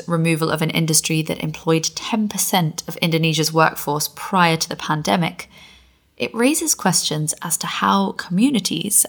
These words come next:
and the ecosystems on which they depend have fared during this time. So the paper is called Reimagining Resilience, covid nineteen and Marine Tourism in Indonesia.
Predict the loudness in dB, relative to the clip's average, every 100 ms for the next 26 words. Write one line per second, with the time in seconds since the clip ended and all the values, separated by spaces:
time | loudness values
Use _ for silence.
0 | 0 2 2 0 -4 -4 -4 -2 -2 -2
1 | -2 -4 -4 -4 -4 -4 -6 -8 -14 -4
2 | 2 2 2 0 -6 -18 -18 -20 -6 -4
3 | -2 0 0 0 -4 -6 -4 -4 -4 -4
4 | 0 2 2 0 -8 -18 _ _ _ _
5 | _ -20 -10 2 4 4 2 0 2 -2
6 | 0 -4 -2 -2 0 -2 -6 0 4 6
7 | 6 4 2 -2 -2 -4 -2 0 0 -2
8 | -6 -8 -10 -10 _ _ -14 0 2 4
9 | 2 4 4 2 2 2 2 -2 -2 0
10 | 2 2 0 0 0 0 -2 -4 -6 -8
11 | -8 -10 -10 -10 -2 2 2 0 -4